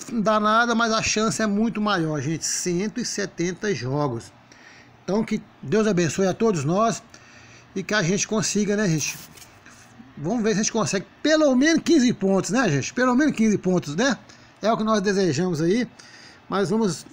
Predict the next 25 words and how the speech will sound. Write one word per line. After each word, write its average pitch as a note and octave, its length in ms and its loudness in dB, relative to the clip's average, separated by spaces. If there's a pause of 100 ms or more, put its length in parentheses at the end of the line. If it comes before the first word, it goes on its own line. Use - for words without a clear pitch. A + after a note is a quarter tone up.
(240)
nós F3+ 400 -4
dependemos G3+ 480 0
tam-, F#3 160 0
é, E3 260 -4 (240)
também F3 300 -2
da G#3 120 -2
vontade E3+ 520 -4
de C3 60 -4
Deus F#3 360 2
e G3+ 60 -4
do F#3+ 120 -2
nosso F#3+ 220 -2
merecimento, D#3+ 640 -4
né, G#3 140 -2
gente? A#2+ 180 -8
Então G3+ 160 -6
vamos F#3+ 260 -2
lá, B2 160 -4
ó. B2+ 120 -6 (320)
Cento - 420 -4
e - 60 -4
setenta F#3+ 640 -4
jogos, B2 400 -4
gente, A#2 200 -10
ó. C3+ 140 -8